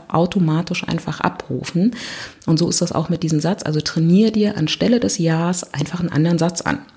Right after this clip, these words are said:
„Muss ich mal kurz drüber nachdenken, ich melde mich in zehn Minuten.“ Ne? Das ist, da müssen wir ja noch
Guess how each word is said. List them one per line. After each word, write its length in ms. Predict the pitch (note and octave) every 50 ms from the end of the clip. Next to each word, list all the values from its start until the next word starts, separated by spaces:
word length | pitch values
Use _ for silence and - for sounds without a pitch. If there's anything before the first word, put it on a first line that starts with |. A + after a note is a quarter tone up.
| - - - - - - - - - - - -
„Muss 100 | - G#3
ich 60 | A3
mal 80 | G3
kurz 180 | G3 - F#3 -
drüber 180 | - - F3 E3
nachdenken, 460 | E3 E3+ F3 - E3+ E3+ D#3+ - E3+
ich 180 | - - -
melde 280 | - - C3 C#3+ - C#3+
mich 180 | D#3+ D#3 - -
in 80 | F3
zehn 180 | - - - C#3+
Minuten.“ 500 | D3+ D#3+ D#3+ D3 C#3+ D3+ - - - - _ -
Ne? 160 | - - A#3+ C#4+ - -
Das 200 | - F3 - -
ist, 460 | - - G3 G3 - - - - - _ _ _ _ _ - - _
da 100 | - G#2+
müssen 240 | F#3 F#3+ A3 A#3 A3+
wir 80 | G#3+ G#3
ja 120 | G3+ G3+
noch 160 | G3+ G3+ G3